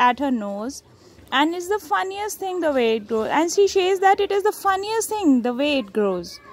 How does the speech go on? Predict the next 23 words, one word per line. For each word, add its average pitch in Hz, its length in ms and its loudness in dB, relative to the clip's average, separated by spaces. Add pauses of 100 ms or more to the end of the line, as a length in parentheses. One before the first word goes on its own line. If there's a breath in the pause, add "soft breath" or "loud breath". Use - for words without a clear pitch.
(580 loud breath)
"Stuck 392 260 4
right 349 260 4 (120)
out 202 340 2
where 240 240 0 (140)
all 302 180 6
of 277 160 -4
it - 160 -12
shows." 196 320 -2 (340 soft breath)
She 427 140 6 (100)
says 427 320 2
that, 440 300 2
uh, 440 100 2 (220)
mm, 294 260 0 (160)
it 440 140 2
is 480 100 2
a - 80 -6
funny 403 300 0
thing 277 240 4
that 269 340 2
where 285 180 2 (120)
it 269 160 -6
has 240 180 0
been 269 140 2